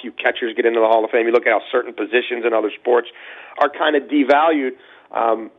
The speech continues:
but I, I, I don't know. I mean, to me, it's like if you were that much better than everybody else, if you did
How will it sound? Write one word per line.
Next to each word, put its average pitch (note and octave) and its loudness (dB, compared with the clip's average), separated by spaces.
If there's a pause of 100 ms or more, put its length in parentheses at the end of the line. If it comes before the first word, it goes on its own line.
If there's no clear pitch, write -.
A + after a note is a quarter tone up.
(380)
but A3 4
I, A3+ -2
I, A#3 4
I C4 6
don't D4 6
know. D4 6
I F#3+ 2
mean, F3+ 4
to G#3 4
me, C4 2
it's - 0
like G#3+ 4
if F#3+ 2
you A#3+ -2
were A3+ 4
that G#3 -2 (100)
much F#3+ 0 (340)
better F3 4
than C#3 0 (120)
everybody C#3 0
else, A2+ 0
if A#2+ -12
you E3+ -6
did G3 2